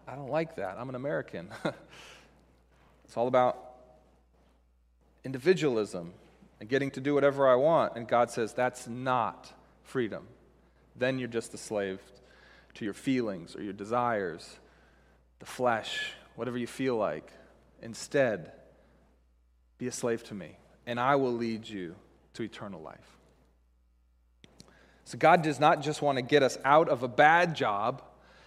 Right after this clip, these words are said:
He wants to get us into a great job, which is working for Him.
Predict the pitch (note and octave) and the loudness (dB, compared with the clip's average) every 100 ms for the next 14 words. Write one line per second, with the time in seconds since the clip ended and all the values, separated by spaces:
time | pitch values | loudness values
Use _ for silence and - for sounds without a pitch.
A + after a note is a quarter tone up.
0 | _ - D3 C#3+ D#3 D#3+ - D3+ C#3 C#3 | _ -2 2 4 2 2 0 4 6 6
1 | - - C#3 - D3 B2+ B2 D3 D3+ E3 | 2 -6 -4 -2 -2 -2 -4 2 6 6
2 | C3+ C3 A#2 G#2 - - - A#2+ B2 A#2 | 4 0 0 -2 -10 -18 -14 -6 -6 -2
3 | C3 A#2+ A#2+ A2+ G#2+ E2+ | -4 -4 -10 -10 -10 -12